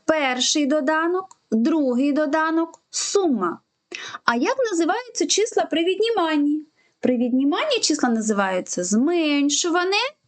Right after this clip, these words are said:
від'ємник, різниця. Чи може сума дорівнювати одному з доданків?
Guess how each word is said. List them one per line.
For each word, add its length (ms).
від'ємник, 1200
різниця. 1000
Чи 200
може 400
сума 520
дорівнювати 960
одному 840
з 120
доданків? 1080